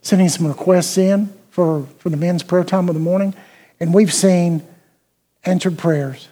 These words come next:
time after time after time after time. And it's not us praying. <laughs> I mean, it's a part of it, and I don't know what part of it it is,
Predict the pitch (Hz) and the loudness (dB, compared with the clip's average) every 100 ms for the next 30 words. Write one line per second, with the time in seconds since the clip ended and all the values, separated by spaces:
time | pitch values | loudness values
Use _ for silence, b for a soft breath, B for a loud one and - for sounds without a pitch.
0 | _ - 190 180 127 117 _ _ _ _ | _ -6 -4 -4 -6 -12 _ _ _ _
1 | 156 - - 175 165 127 120 _ _ _ | -20 -20 -8 -6 -4 -8 -14 _ _ _
2 | _ 147 - - 175 143 117 _ _ _ | _ -20 -12 -6 -4 -6 -10 _ _ _
3 | - 151 - 170 165 131 B B - 285 | -10 -10 -6 -2 -2 -2 B B 6 8
4 | - 302 262 269 277 - - 269 302 220 | 8 6 6 6 6 4 4 4 4 2
5 | 220 233 - _ _ _ - - 196 - | 0 -2 -8 _ _ _ -10 -2 -2 -4
6 | - - - - - _ 277 - - - | -20 -20 -20 -20 -20 _ -2 -2 -4 -2
7 | 226 - - 170 233 262 208 277 240 220 | 0 0 0 4 6 6 4 2 4 6
8 | 254 240 180 254 - - 247 240 208 185 | 6 6 8 6 6 6 8 8 6 6
9 | 240 294 220 | 8 8 6